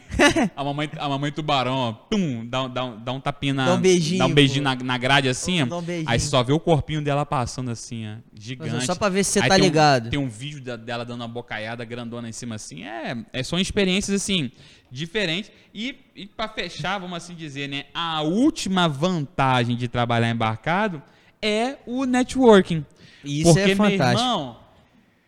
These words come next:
Speaker 2: vou ser sincero pra você, você se conecta com muita pessoa top, cara. Profissionais, tipo assim, você, ah, Matheus, cara,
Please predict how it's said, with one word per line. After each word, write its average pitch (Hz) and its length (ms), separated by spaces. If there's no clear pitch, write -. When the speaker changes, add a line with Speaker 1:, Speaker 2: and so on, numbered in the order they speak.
Speaker 2:
vou 160 120
ser 190 120
sincero 202 300
pra 202 80
você, 180 200
você 151 180
se 160 120
conecta 160 380
com - 100
muita 147 260
pessoa 151 340
top, 110 360
cara. 107 420
Profissionais, 214 440
tipo 226 80
assim, 208 180
você, 160 300
ah, 233 160
Matheus, 226 480
cara, 190 320